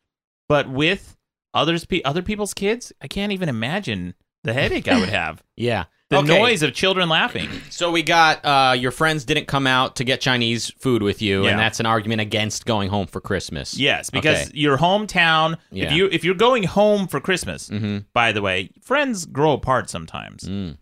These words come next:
Speaker 1: And I'm still friends with these, these, uh, you know, my friends back in, back home in Utah. But what the problem was, what I realized that, that year that nobody really turned out, they had all become married. Some of them had kids. Some of them had their own families and traditions to do.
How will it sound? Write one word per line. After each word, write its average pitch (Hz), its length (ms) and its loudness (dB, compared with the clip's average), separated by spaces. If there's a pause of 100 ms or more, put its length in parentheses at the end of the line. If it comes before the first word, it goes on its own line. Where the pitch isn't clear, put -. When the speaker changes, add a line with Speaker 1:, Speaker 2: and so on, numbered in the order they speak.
Speaker 1:
And 233 120 0
I'm 330 120 0
still - 180 0
friends 156 240 2
with 131 80 -4
these, 117 220 -4
these, 107 320 -6
uh, 92 240 -4 (100)
you 113 100 -6
know, 98 60 -4
my 90 120 -6
friends 107 240 -2
back 98 300 -4
in, 80 140 -12
back 90 180 -6
home 113 200 0
in 95 80 -4
Utah. 101 280 -2 (320)
But - 220 -2 (200)
what 147 220 -4
the - 60 -8
problem 196 480 -2
was, 87 240 -4
what 117 120 -2
I 120 40 2
realized 123 540 0
that, 98 260 -6
that 92 180 0
year 117 200 0
that 98 120 -4
nobody 104 280 -4
really 101 200 -4
turned 117 220 -4
out, 156 180 -2 (360)
they 190 140 2
had 208 180 0
all 143 600 2 (180)
become 104 420 -4
married. 165 500 2 (180)
Some 147 240 -2
of 139 80 0
them 131 120 -2
had 90 320 -6
kids. 175 520 -4
Some 214 200 0
of 180 120 0
them 147 140 0
had 131 220 -2
their 151 220 -2
own 117 260 0
families 104 500 -4
and 117 80 -8
traditions 160 540 -6
to 85 100 -14
do. 67 220 -14